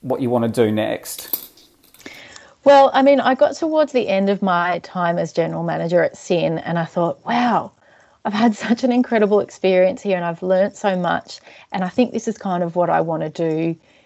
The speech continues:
Speaker 2: um, in other organisations, but who is gonna believe me <laughs> that I've had this experience? I guess I better go and get a degree to, to, um,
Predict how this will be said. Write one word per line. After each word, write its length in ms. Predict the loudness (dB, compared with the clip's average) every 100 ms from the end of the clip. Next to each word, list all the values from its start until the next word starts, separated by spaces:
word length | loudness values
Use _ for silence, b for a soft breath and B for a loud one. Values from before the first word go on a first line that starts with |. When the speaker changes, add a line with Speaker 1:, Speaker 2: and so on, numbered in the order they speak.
| b -4
Speaker 2:
um, 340 | -2 -2 -6 -6
in 140 | -6
other 260 | 0 2 4
organisations, 1120 | 2 0 -4 0 -2 -2 -6 -6 -4 -4 -6 b b b b -14
but 100 | -12
who 260 | -2 2
is 140 | 2 2
gonna 220 | 0 2
believe 420 | 2 4 4 4
me 320 | 2 0 0 -12 -16
<laughs> 160 | -6
that 100 | 2
I've 140 | 4 4
had 140 | 2
this 160 | -2 -6
experience? 760 | -10 -4 0 0 0 -2 -6 _ -4
I 80 |
guess 260 | 0 0 0
I 60 | 0
better 240 | 0 0
go 200 | 0 -2
and 160 | -2 -4
get 300 | -4 -4 _ _ -14
a 80 | -8
degree 600 | -4 0 0 -2 -10 _ -8
to, 180 | -8 -8 _ _ _ _ -12
to, 440 | -6 -4 -4 -6 -10 _
um, 460 | -6 -4 -4 -6